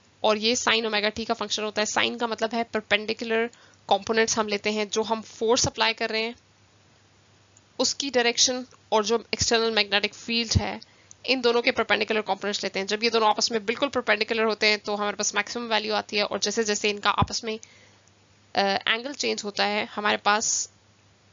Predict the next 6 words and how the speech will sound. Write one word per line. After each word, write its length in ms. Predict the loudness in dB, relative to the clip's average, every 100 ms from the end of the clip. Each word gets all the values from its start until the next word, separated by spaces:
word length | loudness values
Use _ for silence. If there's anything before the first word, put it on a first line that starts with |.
| _ _ _ _ _ _ _ _ _ _
voltage 340 | -2 0 0 -2
की 100 | -2
value 220 | -2 -2
change 300 | -2 -4 -4
होती 220 | -8 -6
है, 160 | -6